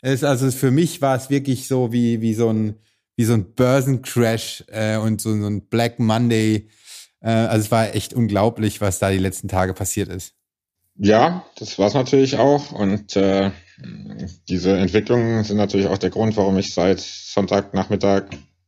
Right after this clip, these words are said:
Speaker 2: sehr wenig Schlaf bekommen habe. <laughs> Ähm, ich muss vielleicht noch ein bisschen früher anfangen als, äh, Sonntag oder überhaupt die letzten Wochen.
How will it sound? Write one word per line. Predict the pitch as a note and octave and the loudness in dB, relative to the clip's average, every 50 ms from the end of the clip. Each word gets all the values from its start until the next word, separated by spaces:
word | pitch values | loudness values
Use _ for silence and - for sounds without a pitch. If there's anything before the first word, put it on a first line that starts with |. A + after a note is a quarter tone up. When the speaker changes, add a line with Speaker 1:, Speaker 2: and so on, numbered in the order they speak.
| _ _ | _ _
Speaker 2:
sehr | - - G2+ F#2 F#2 | -2 0 0 2 2
wenig | F#2 F2+ F2+ G2+ - | 2 0 0 -2 -4
Schlaf | - - F2+ F#2 F#2+ - | -4 -2 0 0 0 -2
bekommen | - G#2 G#2 - A#2+ A#2 A#2 | -4 -6 -4 -2 -2 0 0
habe. | A#2 A#2 A2+ A2+ A2+ C3 C3+ C3+ - - - | 2 2 2 2 2 2 0 -2 -4 -12 -10
<laughs> | - - B2+ - - - - - - C3 - - - - _ _ _ _ - | -8 -6 -6 -6 -8 -12 -16 -14 -14 -14 -14 -14 -20 -20 _ _ _ _ -4
Ähm, | F#2+ G#2+ G#2+ G#2+ G#2+ G#2 G#2 A2 A2 A2 G#2+ G#2 - - _ _ _ _ _ _ _ _ _ _ _ _ _ _ _ _ _ _ _ _ _ | 0 2 2 2 2 2 2 0 0 0 -2 -4 -6 -10 _ _ _ _ _ _ _ _ _ _ _ _ _ _ _ _ _ _ _ _ _
ich | G2 - - | -8 -4 -2
muss | C3+ B2+ - | -2 0 2
vielleicht | C#3+ C3+ C3 C3 | 2 2 2 2
noch | C3 B2+ | 0 -2
ein | A#2+ | -2
bisschen | G#2+ A2 B2 A2 | -2 -4 -6 -6
früher | - - A#2 A#2 A#2 B2 A#2+ | -4 0 2 4 4 4 4
anfangen | A2+ G#2+ G2+ G2+ F#2+ F#2+ F#2 F#2 F2 E2 - - A#2 - _ | 2 0 -2 0 0 0 0 0 -2 -4 -6 -8 -14 -16 _
als, | - F2 F2 F2 F2 E2+ - - - - - | -2 0 2 2 2 0 -2 -6 -14 -14 -8
äh, | - F2 F2 F2 E2+ E2+ | -4 0 0 2 2 2
Sonntag | - F#2+ G2 F#2+ E2+ - F2+ F2 - - | 2 2 0 2 2 2 0 0 0 -2
oder | D2 E2+ | -2 -2
überhaupt | D2+ E2 E2+ E2 - - | 0 0 0 0 -2 -4
die | D#2 | -4
letzten | E2+ E2 - - - F#2 D#2+ | -4 -4 -4 -4 -6 -4 -2
Wochen. | D#2+ E2 D#2 - D#2+ D2+ C#2+ - | 0 -2 -2 -2 -6 -8 -8 -12